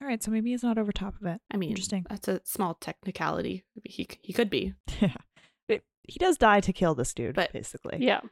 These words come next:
Speaker 2: Yeah, I think mostly what I'm saying is that this guy is, he's been spent. Like, he's not just,
Speaker 1: Basically,
Speaker 2: like,
Speaker 1: like,
Speaker 2: he's in there
Speaker 1: decomposed.
Speaker 2: getting
Speaker 3: Yeah, I was gonna
Speaker 2: usable.
Speaker 3: say he's been, like, mulched.
Speaker 2: <laughs> Yeah.
Speaker 1: Yeah.
Speaker 2: <laughs> He's not
Speaker 1: It
Speaker 2: just, like,
Speaker 1: wasn't
Speaker 2: waiting.
Speaker 1: pleasant.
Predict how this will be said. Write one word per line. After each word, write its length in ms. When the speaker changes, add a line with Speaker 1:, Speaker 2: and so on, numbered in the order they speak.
Speaker 2:
Yeah, 200
I 60
think 260
mostly 540
what 140
I'm 80
saying 180
is 80
that 160
this 180
guy 280
is, 580
he's 220
been 600
spent. 640
Like, 180
he's 180
not 220
just, 240
Speaker 1:
Basically, 240
Speaker 2:
like, 120
Speaker 1:
like, 200
Speaker 2:
he's 200
in 100
there 80
Speaker 1:
decomposed. 300
Speaker 2:
getting 160
Speaker 3:
Yeah, 140
I 60
was 80
gonna 120
Speaker 2:
usable. 120
Speaker 3:
say 100
he's 180
been, 160
like, 160
mulched. 520
Speaker 2:
<laughs> 0
Yeah. 280
Speaker 1:
Yeah. 160
Speaker 2:
<laughs> 180
He's 220
not 140
Speaker 1:
It 60
Speaker 2:
just, 160
like, 80
Speaker 1:
wasn't 180
Speaker 2:
waiting. 140
Speaker 1:
pleasant. 460